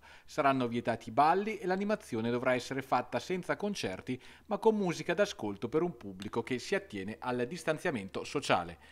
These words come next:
Nulla di nuovo, insomma, Ferragosto non fa eccezione rispetto ai giorni d'estate che l'hanno preceduto.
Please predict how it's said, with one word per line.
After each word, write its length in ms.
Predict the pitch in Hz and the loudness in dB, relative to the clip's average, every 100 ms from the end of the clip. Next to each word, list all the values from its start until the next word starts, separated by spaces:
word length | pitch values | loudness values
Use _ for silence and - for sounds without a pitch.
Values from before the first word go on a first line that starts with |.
| - - - | -20 -20 -2
Nulla 260 | 208 240 226 | 6 8 8
di 100 | 226 | 8
nuovo, 300 | 123 113 123 | 8 8 6
insomma, 440 | 123 170 147 120 | 4 6 6 4
Ferragosto 540 | - 190 117 107 - | 4 4 4 0 -2
non 160 | 156 180 | 0 0
fa 220 | - 113 | 2 2
eccezione 580 | - 160 208 - 110 113 | 0 -2 -2 0 0 2
rispetto 440 | 135 - 101 - 117 | 0 0 -4 0 0
ai 60 | |
giorni 300 | 113 139 131 | 4 2 2
d'estate 500 | 139 165 - 90 120 | 0 0 -2 -4 -4
che 120 | - | -2
l'hanno 340 | 156 101 104 113 | 2 2 2 0
preceduto. 640 | 120 139 143 92 - 87 | 0 0 0 -2 -8 -12